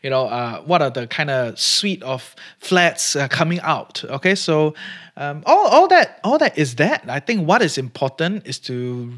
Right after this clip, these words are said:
rethink how all these things are fundamentally changing our game plan, right? So now that I've updated you all the features,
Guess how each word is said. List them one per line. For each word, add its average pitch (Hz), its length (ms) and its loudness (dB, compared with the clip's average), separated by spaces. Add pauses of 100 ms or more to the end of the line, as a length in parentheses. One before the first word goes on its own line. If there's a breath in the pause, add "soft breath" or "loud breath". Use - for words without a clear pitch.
(140)
rethink 220 720 -2
how - 340 -4
all 180 380 -2
these 180 300 -4
things 147 380 -8 (380 loud breath)
are 135 160 0
fundamentally 160 960 -4
changing 131 460 -4
our 120 260 -6
game 123 300 -10
plan, 107 440 -12
right? 156 200 -6
So 214 80 2
now 247 140 6
that 202 200 6
I've 156 100 2
updated 165 360 4
you 165 160 2
all 151 180 6
the 131 120 -2
features, 131 680 -2